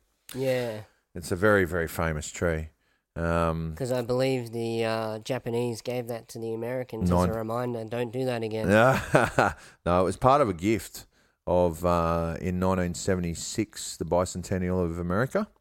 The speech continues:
Speaker 2: and
Speaker 1: Yep.
Speaker 2: it was part of a gift from Japan. I think there was about fifty odd bonsai that came over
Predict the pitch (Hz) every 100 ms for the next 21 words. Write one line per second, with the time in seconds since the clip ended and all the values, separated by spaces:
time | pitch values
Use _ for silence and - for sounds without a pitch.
0 | _ - - - 87 87 - - 95 78
1 | - 90 90 - - 87 85 - 90 90
2 | 90 87 87 90 82 87 87 85 82 -
3 | - - 90 - 92 90 90 92 95 101
4 | 95 90 - 90 92 95 107